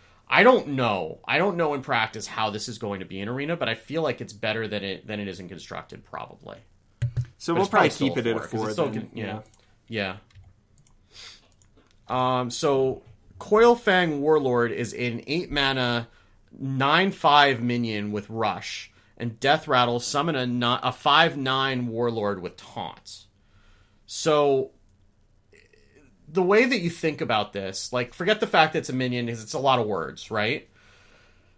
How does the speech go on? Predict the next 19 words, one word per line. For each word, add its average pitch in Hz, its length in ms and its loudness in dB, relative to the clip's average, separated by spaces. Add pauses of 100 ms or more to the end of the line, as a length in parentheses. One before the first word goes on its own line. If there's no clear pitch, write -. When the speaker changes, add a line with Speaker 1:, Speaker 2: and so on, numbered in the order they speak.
(340)
Speaker 1:
It's 185 180 4
a 175 60 4
five 226 340 8
nine 202 200 4
taunt 170 300 0
with 135 120 -6
Battle 143 260 4
Cry, 127 200 0
deal 123 220 -4
nine 117 160 -4
damage 104 320 -6
to 107 80 -12
a - 20 -10
minion. - 300 -16 (540)
That's 175 220 2
basically 151 340 0
what 123 160 -2
this - 160 -8
is, - 320 -16